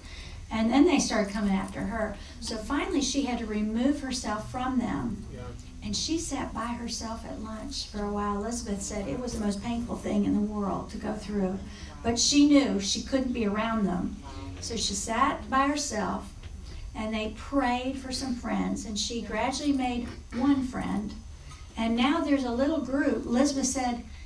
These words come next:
Speaker 1: "It's like God just answered the prayers,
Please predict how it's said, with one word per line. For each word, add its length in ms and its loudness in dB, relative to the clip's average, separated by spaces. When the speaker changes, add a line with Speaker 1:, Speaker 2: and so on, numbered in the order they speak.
Speaker 1:
"It's 180 -2
like 220 -2
God 240 2
just 260 -6
answered 340 4
the 80 -4
prayers, 720 -6